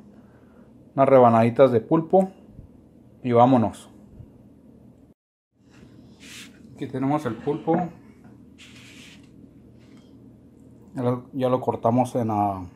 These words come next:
ya le corté la cabeza, la rebanamos. Ah, aquí tengo los, ah, ¿cómo se llama? Tentáculos,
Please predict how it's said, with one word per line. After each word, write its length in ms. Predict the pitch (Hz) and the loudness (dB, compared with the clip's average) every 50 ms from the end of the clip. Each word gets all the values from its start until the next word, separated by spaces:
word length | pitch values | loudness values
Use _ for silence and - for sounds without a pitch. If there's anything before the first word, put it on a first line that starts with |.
| - - - - - _ - - - - - | -20 -20 -20 -20 -20 _ -20 -20 -20 -14 -8
ya 100 | 127 120 | -6 -4
le 100 | 120 120 | -4 -2
corté 260 | 120 117 - - 120 | -4 -4 -4 -4 -2
la 140 | 123 123 117 | -2 -2 -4
cabeza, 600 | - 110 107 123 147 147 - - 160 160 156 - - - - - - - - - - - - - - - - - | -4 -4 -4 -2 -2 -2 -2 -2 -4 -4 -4 -6 -16 -20 -20 -20 -20 -20 -20 -20 -20 -20 -20 -20 -20 -20 -18 -8
la 160 | - 120 120 | -4 -2 -2
rebanamos. 840 | 113 - 113 107 107 107 110 117 131 143 156 165 175 175 - - - - - - - - - - - - - - - - - - - - - - - - | 0 0 0 0 0 0 2 2 2 2 2 0 -4 -6 -10 -20 -20 -20 -20 -20 -20 -20 -20 -20 -20 -20 -20 -20 -20 -20 -20 -20 -20 -20 -20 -20 -16 -10
Ah, 340 | - 117 110 107 107 104 101 | -6 -4 -2 -2 -2 -2 -4
aquí 140 | - - 107 | -6 -10 -12
tengo 360 | - - 117 117 113 117 120 | -10 -8 -6 -4 -2 0 0
los, 380 | 117 117 113 104 95 - - 107 | 2 2 0 0 -2 -6 -8 -8
ah, 340 | 104 98 98 95 92 90 - - - - - - - - - - - - - - - - - - - - - - - - - - - - - - - - - - - - - - - - - - - - - | -6 -6 -6 -6 -8 -12 -14 -20 -20 -20 -20 -20 -20 -20 -20 -20 -20 -20 -20 -20 -20 -20 -20 -20 -20 -20 -20 -20 -20 -20 -20 -20 -20 -20 -20 -20 -20 -20 -20 -20 -20 -20 -20 -20 -20 -20 -20 -20 -20 -20 -20
¿cómo 160 | - - 120 | -16 -12 -8
se 20 | 117 | -6
llama? 240 | 113 110 120 120 | -4 -4 -4 -4
Tentáculos, 920 | 120 110 104 98 95 - 110 107 - - 135 131 143 151 165 - - - - | -4 -6 -6 -6 -6 -6 -6 -6 -6 -6 -6 -4 -4 -4 -6 -8 -14 -20 -20